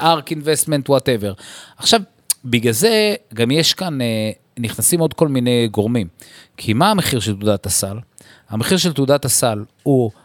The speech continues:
הערך של הביטקוין שהיא מייצגת, פחות דמי הניהול, ופחות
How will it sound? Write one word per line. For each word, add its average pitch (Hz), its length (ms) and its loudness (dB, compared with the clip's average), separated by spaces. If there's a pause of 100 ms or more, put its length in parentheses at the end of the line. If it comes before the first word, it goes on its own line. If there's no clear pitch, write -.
(220)
הערך 151 840 0
של 127 200 2
הביטקוין 120 500 0
שהיא - 180 0
מייצגת, 123 680 -2 (500)
פחות - 500 0 (420)
דמי 123 220 2
הניהול, 127 540 4 (1300)
ופחות 175 800 2